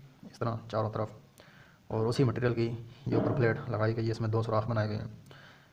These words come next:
ये दो सुराख आप ना भी बनाएं तो कोई मसला नहीं, आप एक single hole भी बना सकते हैं यहाँ पे इस तरह बड़ा, इस तरह का। ये देख लें इधर, इनका मकसद एक ही होता है,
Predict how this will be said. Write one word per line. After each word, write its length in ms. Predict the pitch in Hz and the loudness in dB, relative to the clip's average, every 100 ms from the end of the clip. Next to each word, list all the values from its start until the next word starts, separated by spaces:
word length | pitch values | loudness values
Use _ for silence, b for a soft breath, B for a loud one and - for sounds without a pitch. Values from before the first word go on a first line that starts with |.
| - | -4
ये 100 | 113 | 0
दो 140 | 113 139 | 4 6
सुराख 220 | 135 131 | 6 6
आप 120 | 127 | 4
ना 120 | 120 | 4
भी 80 | 131 | 4
बनाएं 260 | 123 117 117 - - | 4 4 2 -2 -10
तो 60 | - | -2
कोई 140 | 123 | 0
मसला 220 | 120 120 | 2 0
नहीं, 120 | 110 113 | 0 0
आप 180 | 113 | 0
एक 200 | 113 110 - - - | -2 -4 -10 -14 -20
single 300 | - 117 123 | -8 -2 0
hole 180 | 113 117 | 4 2
भी 100 | 113 | 2
बना 140 | 113 107 | 2 0
सकते 220 | - - | -2 -6
हैं 60 | 104 | -4
यहाँ 120 | 101 | -4
पे 100 | 107 | -6
इस 100 | - | -2
तरह 120 | 110 | -2
बड़ा, 200 | 104 104 - - _ - - | 0 -2 -8 -20 _ -20 -10
इस 180 | 120 - | -6 -2
तरह 140 | 110 | -2
का। 100 | 110 110 - - - - - - - B B B B - - 160 | -4 -10 -18 -20 -20 -20 -20 -20 -20 B B B B -20 -14 -6
ये 120 | 117 | -4
देख 200 | 104 107 | -2 -2
लें 60 | 110 | -4
इधर, 140 | 110 - - - - - - - B B B - | -4 -8 -14 -20 -20 -20 -20 -20 B B B -8
इनका 200 | 135 131 135 | -2 2 2
मकसद 240 | 131 131 | 2 2
एक 140 | 123 | 0
ही 60 | 120 | 0
होता 260 | 110 110 | -2 0
है, 100 | 107 | -4